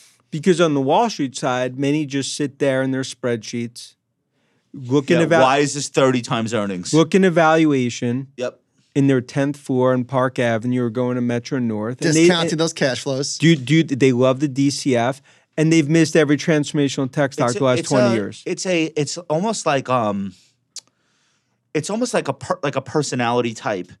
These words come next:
Speaker 2: and the people that get the jobs doing what you do tend not to be creative,
Speaker 1: True.
Speaker 2: tend not to be outgoing. You're running around the world meeting with the people that are using this technology, and they're looking at,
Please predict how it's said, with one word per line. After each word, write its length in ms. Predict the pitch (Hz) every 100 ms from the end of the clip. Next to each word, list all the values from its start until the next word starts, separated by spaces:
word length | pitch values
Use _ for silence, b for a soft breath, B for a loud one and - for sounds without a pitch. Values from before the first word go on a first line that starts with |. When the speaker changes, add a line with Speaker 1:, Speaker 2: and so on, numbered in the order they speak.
| _ _ _ _
Speaker 2:
and 180 | 131 127
the 40 | 127
people 320 | - 180 208
that 220 | 180 139
get 200 | - 139
the 80 | -
jobs 800 | 117 131 120 110 104 92 - - _ _
doing 280 | - 139 135
what 200 | 123 123
you 180 | 123 120
do 440 | 113 113 101 98 101 _ _ _ _
tend 320 | - 190 175
not 240 | 147 160 185
to 80 | 139
be 140 | 131
creative, 640 | - 123 104 98 98 92 - _ _ -
Speaker 1:
True. 200 | - 117
Speaker 2:
tend 220 | 175 151
not 240 | 147 202
to 100 | -
be 200 | 143 135
outgoing. 640 | 113 123 120 110 95 95 135 _ _ _ _ _
You're 280 | 127 160 220
running 260 | 208 180
around 280 | 165 160 156
the 60 | 143
world 580 | 135 170 131 120 113 - -
meeting 460 | 117 151 175 135
with 360 | 117 117 - _
the 100 | 131
people 320 | - 170 170
that 120 | 143
are 60 | 113
using 560 | 110 110 143 160 160 135
this 140 | 123
technology, 840 | - 113 135 190 151 104 92 90 _ _ _ _ _ -
and 200 | 135 131
they're 300 | 113 156 175
looking 380 | 139 135 123 110
at, 320 | 107 104